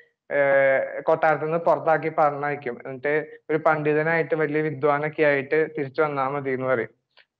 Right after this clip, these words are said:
അങ്ങനെ ഇദ്ദേഹം ഇങ്ങനെ ഈ ഭാര്യ പുറത്താക്കിയുള്ള വിഷമത്തിലൊക്കെ ഇങ്ങനെ കാ-, ഇദ്ദേഹം വലിയ കാളിഭക്തനാണ്. അപ്പോ ഇതേപോലെ ഓരോ കാ-, ഒരു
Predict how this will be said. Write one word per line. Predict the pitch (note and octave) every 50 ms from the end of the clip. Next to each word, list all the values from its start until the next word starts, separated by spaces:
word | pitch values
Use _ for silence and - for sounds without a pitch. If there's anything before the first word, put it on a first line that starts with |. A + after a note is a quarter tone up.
| _ _ _ _ _
അങ്ങനെ | A#2+ B2+ - - D3 D#3+ F3+
ഇദ്ദേഹം | F3 D3+ D#3+ E3 D#3+ D3+ - D#3+ D#3+ D#3+ D#3+ D#3+ - -
ഇങ്ങനെ | - D#3 D3+ D3 D3 D3 D3 C#3+ C#3+ C#3+ -
ഈ | C#3+ C#3 C#3 C#3 C#3 C3+ C3 - -
ഭാര്യ | - C#3+ D#3 D#3 D#3 D3+ D3+ D#3+
പുറത്താക്കിയുള്ള | E3 E3+ D3+ C#3+ - D#3+ D3+ D3+ D3+ D#3 D3 D3 D3 D3 D3+ D3+ D3
വിഷമത്തിലൊക്കെ | C#3+ - - D3+ C#3+ C#3 - C#3 D3 D3 D3 D3+
ഇങ്ങനെ | D3 C#3+ C#3 C#3 C3+ C3+ C3 C3 - -
കാ-, | C#3+ C#3 C#3 - - - - -
ഇദ്ദേഹം | - D3+ C#3+ E3 E3 F3
വലിയ | F#3 F#3 F3+ F#3
കാളിഭക്തനാണ്. | F3+ F#3 E3+ D3+ D3 C#3+ C#3+ C#3 - C#3+ D3 D3+ C3+ A2
അപ്പോ | - _ _ _ _ _ _ _ - - E3 F3+
ഇതേപോലെ | F3 E3+ E3 D#3+ D#3+ D#3+ D#3+ D#3 D#3 D3+ D3+ D3 D3+ D3+
ഓരോ | D3+ D#3 D3+ D#3+ D#3+
കാ-, | D#3 - E3 D#3 - -
ഒരു | - D#3+ D#3+ E3+